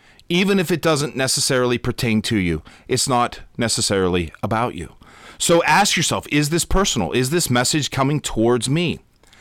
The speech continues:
And if it is, then, then look at what is it inside of me that's making it personal? What is it inside of me that's making it so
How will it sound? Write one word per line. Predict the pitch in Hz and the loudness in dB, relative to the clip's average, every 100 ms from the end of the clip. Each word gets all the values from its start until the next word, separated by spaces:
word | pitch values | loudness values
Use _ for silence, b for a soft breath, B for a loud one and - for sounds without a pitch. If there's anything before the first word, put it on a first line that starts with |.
| B B | B B
And | 123 | 0
if | 147 131 | 2 2
it | 123 | 4
is, | 135 170 B B 131 | 4 2 B B 0
then, | 147 165 208 190 B B - | 4 6 6 4 B B -4
then | 127 170 208 - | 0 2 2 0
look | 139 156 165 | 2 2 2
at | 170 - | 2 2
what | 131 135 196 208 | 0 2 2 2
is | 202 170 | 2 2
it | 180 | 2
inside | 170 165 156 160 | 2 2 2 2
of | 160 | 2
me | 151 143 | 2 2
that's | 143 131 | 0 0
making | 139 151 110 | 0 0 0
it | 90 | 0
personal? | - 104 - 87 | 0 0 0 0
What | 110 190 190 | 2 2 4
is | 190 | 2
it | 180 | 2
inside | 170 - 147 151 | 0 2 2 2
of | 139 | 2
me | 139 | 0
that's | 127 - | 0 0
making | 120 143 165 117 104 | 2 2 2 2 2
it | 98 110 - B B B B | 2 0 -8 B B B B
so | - 139 127 131 143 | 0 4 6 6 4